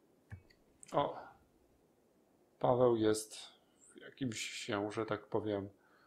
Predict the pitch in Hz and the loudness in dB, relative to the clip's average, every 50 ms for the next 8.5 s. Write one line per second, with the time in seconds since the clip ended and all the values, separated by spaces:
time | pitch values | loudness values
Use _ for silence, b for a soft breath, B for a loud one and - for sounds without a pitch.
0 | b b b _ - - - - 127 117 113 110 107 - - - 110 - 117 113 | b b b _ -16 -10 -2 0 0 0 0 -2 -4 -4 -4 -4 -4 -4 -4 -8
1 | - - - 113 110 104 98 - - _ _ _ _ _ _ _ _ _ _ _ | -8 -6 -6 -4 -4 -4 -4 -8 -12 _ _ _ _ _ _ _ _ _ _ _
2 | _ _ _ - - - 120 104 110 123 117 110 107 101 107 113 113 - 135 107 | _ _ _ -10 -2 2 2 4 4 2 2 2 0 0 2 2 2 0 -2 -4
3 | 104 107 107 107 107 101 - - 117 110 104 - 113 107 101 - - - 101 - | -2 -2 -2 -2 -4 -6 -6 -6 -4 -4 -4 -4 -4 -4 -6 -6 -8 -6 -4 2
4 | - 104 95 92 92 95 101 107 123 139 135 - - - _ _ _ _ _ _ | 4 6 6 6 6 4 4 4 4 2 0 -6 -16 -20 _ _ _ _ _ _
5 | _ _ _ B B B B B B B B - - 113 110 - - 123 120 135 | _ _ _ B B B B B B B B -14 -8 -6 0 6 6 8 8 8
6 | 123 110 - - 117 110 113 110 113 117 110 - - 117 107 107 107 104 110 104 | 4 2 0 -4 -2 -2 0 0 0 -2 -2 -2 -2 -2 0 0 -2 -2 -2 -2
7 | 110 113 110 110 107 110 107 107 110 107 104 104 101 110 104 110 104 104 101 98 | 0 0 0 2 0 0 0 0 -2 -2 -2 -2 -2 0 2 2 4 4 2 0
8 | 98 101 95 95 104 104 101 - - | 0 -2 -2 -2 -2 -6 -6 -8 -12